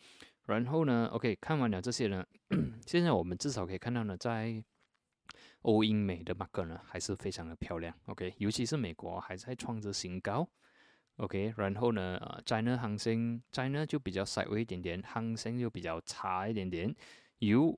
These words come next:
我是 overall structure 是 bullish 的，OK，我只是看说暂时它可能会做 sideways 一下子。OK，C P O有一点 dovish，OK，overall 还是 bullish 的，只是说有一点 dovish，OK，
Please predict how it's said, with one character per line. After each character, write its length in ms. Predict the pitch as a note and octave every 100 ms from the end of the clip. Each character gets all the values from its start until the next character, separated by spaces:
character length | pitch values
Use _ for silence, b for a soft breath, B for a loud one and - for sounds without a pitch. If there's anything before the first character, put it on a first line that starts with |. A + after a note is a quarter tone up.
| -
我 200 | - G2
是 360 | - C3+ C3+ -
overall 260 | C3 B2+ E3
structure 320 | - A#2+ C#3
是 100 | C3+
bullish 360 | A#2+ F#2 F2+ -
的， 160 | - - -
OK， 340 | F#2 - A2 A#2
我 120 | F#2
只 180 | F#2+ A2+
是 140 | C#3+ - _
看 200 | - B2
说 120 | A2+
暂 200 | F#2 A2
时 120 | G#2
它 140 | F#2 F#2+
可 100 | F#2+
能 120 | F2
会 80 | F#2+
做 180 | A2 G2
sideways 360 | - - F#2
一 80 | F#2+
下 140 | G#2
子。 300 | G2 E3+ G3+ - B B B B B B -
OK，C 380 | G#2 D3 - B2+
P 200 | B2 -
O 340 | B2 B2 B2+ - _ -
有 120 | G2+
一 40 | G#2+
点 140 | G2+
dovish，OK，overall 1500 | F#2+ - B2 C#3+ - - _ _ - - A#2 - A#2+ A#2+ C3
还 160 | B2+ F#2+
是 140 | A2+
bullish 320 | F#2+ F2+ F#2+
的， 120 | - -
只 120 | G2+
是 60 | G2+
说 140 | A2+
有 140 | - G2
一 60 |
点 120 | G#2+ E2
dovish，OK， 760 | E2 - C#3 - - _ F2